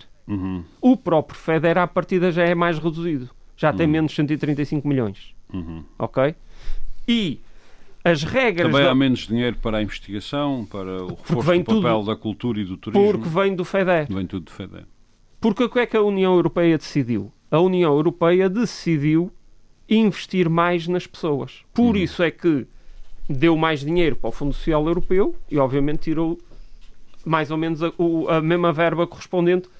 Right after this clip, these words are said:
Speaker 2: no feder. Ou seja, há menos dinheiro para investir e há me-, mais dinheiro para as pessoas.
Speaker 1: Onde há mais dinheiro,
Speaker 2: Porque
Speaker 1: Pedro
Speaker 2: é
Speaker 1: Pinto, que é, eu estranho isto, onde há mais dinheiro é nos custos administrativos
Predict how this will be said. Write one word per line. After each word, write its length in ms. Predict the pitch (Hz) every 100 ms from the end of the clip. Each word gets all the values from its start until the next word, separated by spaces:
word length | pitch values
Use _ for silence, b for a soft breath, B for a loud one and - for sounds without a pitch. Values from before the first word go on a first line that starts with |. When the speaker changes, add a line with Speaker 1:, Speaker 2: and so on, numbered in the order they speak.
| b -
Speaker 2:
no 260 | 180 190 185
feder. 560 | - 180 156 127 - -
Ou 120 | 175
seja, 360 | 165 143 113 139
há 40 |
menos 360 | 165 233 214 170
dinheiro 300 | 165 151 127
para 160 | 160
investir 420 | 160 - - 202 214
e 80 |
há 80 | 202
me-, 160 | 196 196
mais 260 | 180 175 170
dinheiro 320 | 165 170 175
para 120 | - 165
as 100 | -
pessoas. 380 | - 147 127
Speaker 1:
Onde 180 | 151 156
há 60 | 185
mais 220 | 165 123
dinheiro, 300 | 113 151 156
Speaker 2:
Porque 200 | 226 143
Speaker 1:
Pedro 140 | 233
Speaker 2:
é 100 | -
Speaker 1:
Pinto, 120 | 131 -
que 80 |
é, 140 | 147 - 139 139
eu 120 | 139
estranho 560 | - 143 139 123 117
isto, 400 | 131 - - - -
onde 200 | 123 135
há 60 |
mais 220 | 127 117 104
dinheiro 480 | 107 123 127 123
é 220 | 123 120 117 107 b b b -
nos 120 | 113
custos 260 | - 156 -
administrativos 840 | 117 127 - 123 110 143 - -